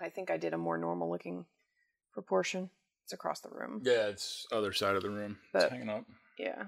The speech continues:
Speaker 1: so we, uh, we'll take a look at that after. But, um, yeah, I definitely never noticed that Hellboy's hand was supposed to be quite like that. But these, when they're bent, don't look that bad.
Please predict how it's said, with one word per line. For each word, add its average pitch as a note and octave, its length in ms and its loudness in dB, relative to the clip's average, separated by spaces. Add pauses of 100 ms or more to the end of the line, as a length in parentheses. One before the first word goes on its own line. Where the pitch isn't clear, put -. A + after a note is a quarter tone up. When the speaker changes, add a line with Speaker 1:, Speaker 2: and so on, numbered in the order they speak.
(140)
Speaker 1:
so - 260 -2
we, F#3 300 -6
uh, F#3+ 160 -6 (140)
we'll G#3+ 120 -12
take - 180 -10
a F#3 40 -4
look F3+ 140 -6
at F#3+ 80 -10
that - 140 -6
after. - 260 -6
But, E3+ 300 2 (560)
um, F3 400 4 (320)
yeah, G3+ 200 12
I F3+ 80 12
definitely G3 340 10
never G3 240 6
noticed G3+ 300 4
that F#3 120 2
Hellboy's F#3 320 4
hand F#3 320 0
was F3 140 -4
supposed - 460 -4
to - 60 -8
be E3 280 -6 (180)
quite - 380 2
like D3+ 240 -4
that. - 320 -6 (1000)
But - 180 0 (680)
these, C#4 280 10
when G#3+ 100 4
they're F#3+ 100 8
bent, F3 240 6
don't - 140 -2
look - 140 -8
that - 160 -6
bad. - 160 -6